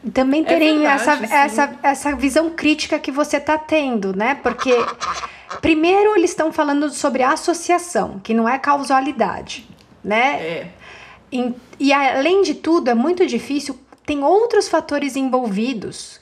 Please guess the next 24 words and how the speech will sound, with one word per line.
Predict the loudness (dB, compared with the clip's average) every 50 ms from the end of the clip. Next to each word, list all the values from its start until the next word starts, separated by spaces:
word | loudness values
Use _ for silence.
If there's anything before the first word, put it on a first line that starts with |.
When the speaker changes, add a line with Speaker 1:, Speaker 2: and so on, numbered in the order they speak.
| _ -14
Speaker 1:
que, | -6 -2 0 0 0 0 -4 _ _ _ _ _ _
muito | -10 -6 0 2 2 2 2 2
provavelmente, | 0 -2 -2 0 0 0 0 -2 -2 -2 0
não | 0 0 0
foram | 0 0 0 0
computados | 0 -4 -6 -4 0 0 0 0 0 0 2 2 2 2 -2 -4
nesse | -6 -6 -6 -8 -8
estudo. | -10 -8 -2 0 2 2 2 0 -4 -6 -8 -8 -10 -10 -12 -10 -6 -4 -4 -4 -4 -8 -10 -6 -4 -4 -4 -4 -6
Speaker 2:
Claro, | -4 -2 0 2 2 2 0 -2
por | -2 -2
exemplo, | -2 2 2 2 2 2 0
obesidade, | 0 0 0 -2 -2 -4 -2 0 0 2 0 0 -2 -4 -6 -8 -6
né? | 0 0
Speaker 1:
Obesidade, | 4 6 6 4 4 2 -4 -2 2 2 4 4 2 2 2 0
exato. | 0 2 2 4 4 4 4 2 -2 -4 -8 -8 -8 -10 -14 -20 _ _ -4
Speaker 2:
É, | 0 2 2 4 4 2 2 0
se | -2 -2 -2
a | -2
gente | 0 -2 -4 -4 -4
sabe | -2 0 2 2 2 2 0 -4 -8
que | -8 -6 -6 -6 -4 -4 -4
a | -4 -4
predisposição | -4 -4 -6 -6 -6 -6 -6 -6 -6 -6 -6 -6 -4 -4
genética, | -2 -2 -2 -2 -2 -2 -2 -2 -4 -4 -4 -6 -10 -12 -10 -8 -10 -8 -10 -12